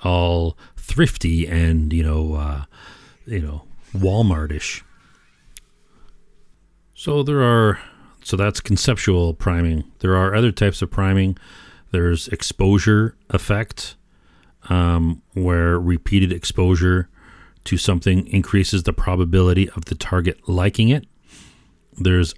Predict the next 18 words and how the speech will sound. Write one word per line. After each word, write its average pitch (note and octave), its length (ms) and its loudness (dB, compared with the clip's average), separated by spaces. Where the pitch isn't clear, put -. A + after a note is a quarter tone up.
affective G#2 720 -2
priming, G2+ 500 0
which F2 240 -4
is, F2 200 -2
you F#2 60 -2
know, D#2+ 180 -2
A, E2 400 -2
as E2+ 100 -2
in E2 120 0
terms F2 260 -2
of D#2+ 280 -4
emotional, F2 760 0
you - 80 -2
know, F2 100 -2
affect E2+ 560 -8
meaning E2 320 0
emotional. D#2 580 -4
Uh, E2+ 160 -4